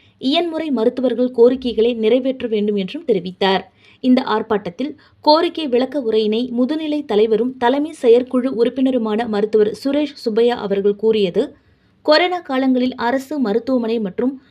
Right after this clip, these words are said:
கோவிட் கேர் மையங்களில் தொடர்ந்து பணிபுரிந்துள்ள இயன்முறை மருத்துவர்களுக்கு மருத்துவ பணியாளர்கள் தேர்வின் பொழுது கொரோனா ஊக்க மதிப்பெண் அளிப்பதற்கான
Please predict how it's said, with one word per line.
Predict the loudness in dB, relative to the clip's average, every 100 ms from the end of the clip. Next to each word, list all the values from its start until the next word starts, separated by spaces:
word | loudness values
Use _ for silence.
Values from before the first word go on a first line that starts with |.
| _ _
கோவிட் | 2 2 2 -4 -6
கேர் | -4
மையங்களில் | -2 0 0 0 -2 0
தொடர்ந்து | 2 2 0 -6 -4
பணிபுரிந்துள்ள | -4 -2 -2 -2 0 0 -2
இயன்முறை | -4 -2 -2 -2 -4
மருத்துவர்களுக்கு | -2 -4 -2 -4 0 0 0 -6 -8 _ _ _
மருத்துவ | 0 0 0 -4 -6
பணியாளர்கள் | -4 0 0 0 0 -2 2
தேர்வின் | 4 4 2
பொழுது | 4 4 6 2 -8
கொரோனா | 2 2 4 -2
ஊக்க | -4 -4 -2
மதிப்பெண் | -4 -2 -4 -6
அளிப்பதற்கான | -2 -2 0 0 0 -2 -4